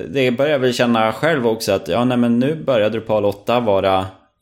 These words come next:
börjar kännas väldigt bra. Eh, det är mycket nytt att lära sig s-, om man är ny till, eh, eller om man, ja, kan Drupal,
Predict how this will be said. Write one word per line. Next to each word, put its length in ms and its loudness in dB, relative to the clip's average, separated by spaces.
börjar 340 0
kännas 420 -4
väldigt 400 -2
bra. 280 -2
Eh, 720 -2
det 100 -2
är 80 2
mycket 420 -2
nytt 260 -2
att 60 0
lära 280 2
sig 440 0
s-, 180 -12
om 200 0
man 220 2
är 100 2
ny 360 0
till, 400 0
eh, 340 0
eller 180 0
om 120 2
man, 200 0
ja, 380 -2
kan 280 0
Drupal, 480 0